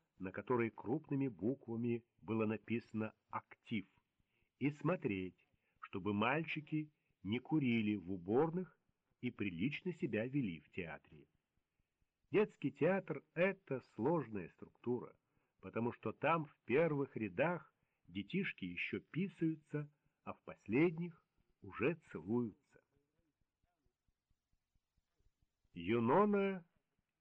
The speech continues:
и Авось. Восьмого июля тысяча девятьсот восемьдесят первого года, четверть века тому назад, вышел спектакль «Юнона и Авось».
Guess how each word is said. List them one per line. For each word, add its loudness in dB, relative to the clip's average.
и 0
Авось. -4
Восьмого 2
июля 4
тысяча -6
девятьсот -2
восемьдесят -6
первого -2
года, 2
четверть -4
века -2
тому -2
назад, -2
вышел 0
спектакль -2
«Юнона 2
и -4
Авось». -8